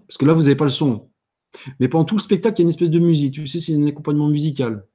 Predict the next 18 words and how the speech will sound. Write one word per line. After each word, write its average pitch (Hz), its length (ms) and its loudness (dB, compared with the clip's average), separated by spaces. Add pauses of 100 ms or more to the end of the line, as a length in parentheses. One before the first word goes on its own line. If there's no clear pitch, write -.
(140)
Par 143 140 -4
moments, 151 260 0
ça 139 160 -8
ressemble 139 300 -4
à - 20 -2
de 120 60 -2
la 131 80 2
musique 135 300 0
expérimentale, 127 760 -2
tu - 120 -16
sais. 107 220 -8 (200)
Il - 100 -20
y - 20 0
a 123 40 0
des 135 80 0
sortes 131 240 -2
de 143 100 4
chœurs. 131 680 0